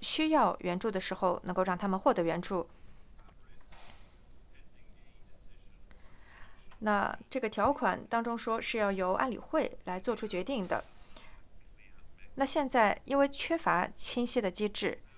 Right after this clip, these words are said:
落实第七条的机制，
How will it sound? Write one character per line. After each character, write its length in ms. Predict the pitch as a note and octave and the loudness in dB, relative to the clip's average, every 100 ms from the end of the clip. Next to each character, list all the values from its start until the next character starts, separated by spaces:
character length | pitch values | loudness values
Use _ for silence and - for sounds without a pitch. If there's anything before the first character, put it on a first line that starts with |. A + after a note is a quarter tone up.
| - - - - | -20 -20 -18 -4
落 160 | A#3 G3+ | 0 2
实 180 | - F#3 | 0 -2
第 140 | F#3+ | -4
七 260 | - - D4+ | -2 -2 0
条 300 | - E3 E3+ | 2 2 4
的 320 | F3+ E3 - - - - - - - - - - - | 2 2 0 -8 -18 -18 -18 -18 -16 -16 -18 -16 -10
机 180 | - G3+ | -4 -2
制， 300 | G3 G#3 | 0 -2